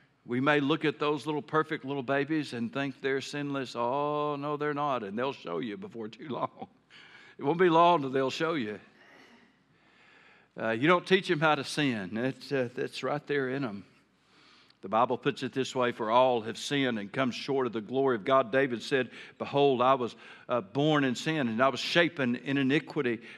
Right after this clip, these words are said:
We are all born with that sin nature. That is true. And yet it is also true that while we have a nature to sin, we also choose to sin. In our own way, we have all verified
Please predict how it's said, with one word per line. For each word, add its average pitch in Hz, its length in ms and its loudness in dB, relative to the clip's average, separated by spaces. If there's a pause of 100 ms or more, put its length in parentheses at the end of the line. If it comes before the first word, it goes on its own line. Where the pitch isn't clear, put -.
We 156 160 6
are 151 180 6
all 156 300 6
born 151 480 2
with 131 160 -2
that 156 240 0
sin 160 400 -2
nature. 147 400 0
That 170 240 4
is 170 100 -2
true. 165 520 0 (1600)
And 151 100 4
yet 220 180 8
it 208 120 4
is 180 160 4
also 196 420 6
true 190 400 4
that 160 220 2
while 185 200 4
we 180 180 4
have 175 200 4
a 147 60 2
nature 160 420 0
to 127 100 -4
sin, 165 480 -4 (320)
we 170 220 2
also 165 480 2
choose 147 560 -6
to - 100 -14
sin. - 380 -14 (1400)
In 156 140 6
our 196 200 8
own 202 240 6
way, 202 300 8
we 190 220 4
have 185 140 4
all 208 600 6
verified 180 1000 0